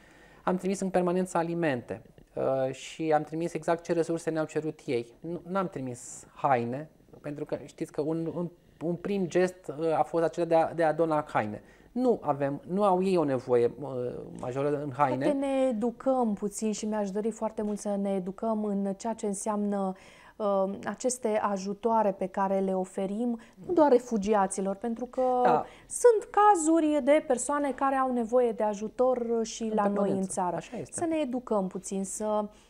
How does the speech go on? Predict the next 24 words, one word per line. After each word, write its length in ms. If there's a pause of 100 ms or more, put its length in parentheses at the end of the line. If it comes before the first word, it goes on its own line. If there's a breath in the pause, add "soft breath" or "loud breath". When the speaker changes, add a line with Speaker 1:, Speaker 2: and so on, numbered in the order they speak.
(160 loud breath)
Speaker 2:
să 120
înțelegem 560
că 380 (200)
curățenia 560
aceea 380
de 100
primăvară-toamnă 1040
Speaker 1:
Și 120
să, 100
Speaker 2:
nu 120 (280 loud breath)
Speaker 1:
de 100
Speaker 2:
e 100
Speaker 1:
fapt, 180
ar 80
trebui 220
să 80
Speaker 2:
neapărat 200
un 40
Speaker 1:
întrebăm. 300
Speaker 2:
ajutor. 400
Și 140
Speaker 1:
În 80
Speaker 2:
să 120
întrebăm. 540